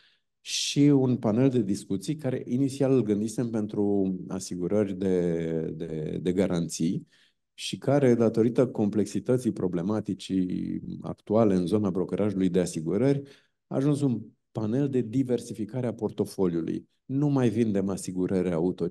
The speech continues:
ce, sau nu mai vindem așa de bine, sau, sau, sau. Ehm, nu mai vindem asigurări obligatorii, ce altceva vindem? Diversificarea portofoliului e un, e o preocupare a multora dintre, dintre dumneavoastră.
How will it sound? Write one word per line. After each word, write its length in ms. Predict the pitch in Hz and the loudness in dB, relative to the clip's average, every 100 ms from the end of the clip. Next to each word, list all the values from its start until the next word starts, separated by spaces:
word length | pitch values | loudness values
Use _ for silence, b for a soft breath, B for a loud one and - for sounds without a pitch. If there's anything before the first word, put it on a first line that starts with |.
| - | -6
ce, 400 | - 117 107 92 | -4 2 2 2
sau 220 | - 95 | 0 -2
nu 120 | 101 | 0
mai 180 | 113 104 | 0 0
vindem 320 | 95 104 95 | 0 0 0
așa 220 | 92 85 95 | -2 -2 0
de 140 | 95 | 0
bine, 360 | 90 92 78 78 | 2 0 0 -6
sau, 320 | - 95 87 | -2 -2 -2
sau, 240 | - 78 | -2 -4
sau. 360 | 78 80 120 156 B B B _ _ _ _ _ - | -2 0 0 0 B B B _ _ _ _ _ -4
Ehm, 720 | 104 95 92 87 87 90 92 | 2 4 4 4 4 2 -2
nu 220 | 98 113 | 0 2
mai 200 | 131 123 107 90 95 | 4 4 4 0 -6
vindem 400 | 92 110 101 98 | -2 0 0 -2
asigurări 540 | 90 92 98 101 95 | -4 -2 0 0 0
obligatorii, 720 | 87 85 90 82 - 117 117 | -2 -2 -2 -2 -2 -2 -4
ce 160 | 113 127 | -6 -4
altceva 460 | 120 113 104 98 95 | -4 -4 -6 -4 -4
vindem? 420 | 92 80 69 - b b | -4 -6 -8 -14 b b
Diversificarea 760 | - 104 101 101 98 101 123 123 | -6 -2 -2 -2 -2 2 4 4
portofoliului 840 | 110 101 101 - - 85 92 127 143 | 6 4 4 0 0 0 0 0 0
e 60 | |
un, 400 | 131 147 113 107 | 0 -4 -6 -4
e 100 | 107 | 0
o 80 | 117 | 0
preocupare 640 | 113 104 - 92 127 120 113 | 2 0 0 0 2 4 4
a 280 | 110 110 | 2 2
multora 640 | 104 104 107 110 110 98 98 | 0 0 0 0 0 -2 -2
dintre, 760 | 90 98 90 95 92 87 85 | -2 -4 -4 -2 0 0 0
dintre 560 | 85 87 92 87 85 85 | -2 -2 0 0 0 0
dumneavoastră. 680 | 82 87 87 80 78 - - | -2 -2 -2 -2 -4 -8 -14